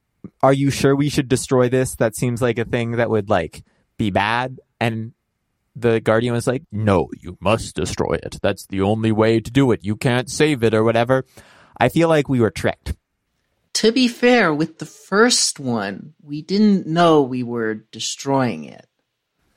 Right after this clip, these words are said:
Speaker 1: That is fair.
Speaker 2: We
Speaker 1: You
Speaker 2: thought
Speaker 1: d-,
Speaker 2: it
Speaker 1: you
Speaker 2: was
Speaker 1: got that one.
Speaker 2: something that it wasn't, so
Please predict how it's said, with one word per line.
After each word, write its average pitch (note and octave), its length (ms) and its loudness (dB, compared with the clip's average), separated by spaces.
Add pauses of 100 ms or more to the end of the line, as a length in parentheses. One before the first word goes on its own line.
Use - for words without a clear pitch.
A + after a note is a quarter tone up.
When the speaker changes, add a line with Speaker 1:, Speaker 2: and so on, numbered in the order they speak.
(260)
Speaker 1:
That D#4+ 180 2
is F4 200 -2
fair. A#3 460 0
Speaker 2:
We C#3+ 120 -2
Speaker 1:
You D3 380 -2
Speaker 2:
thought G3+ 260 4
Speaker 1:
d-, G#3 60 6
Speaker 2:
it G3 120 4
Speaker 1:
you G#3 60 4
Speaker 2:
was F3 100 8
Speaker 1:
got C#3+ 140 4
that B2 140 4
one. E3 120 4
Speaker 2:
something D3+ 320 -2
that C3+ 100 2
it A#2+ 220 0
wasn't, B2+ 640 -2
so C3 800 0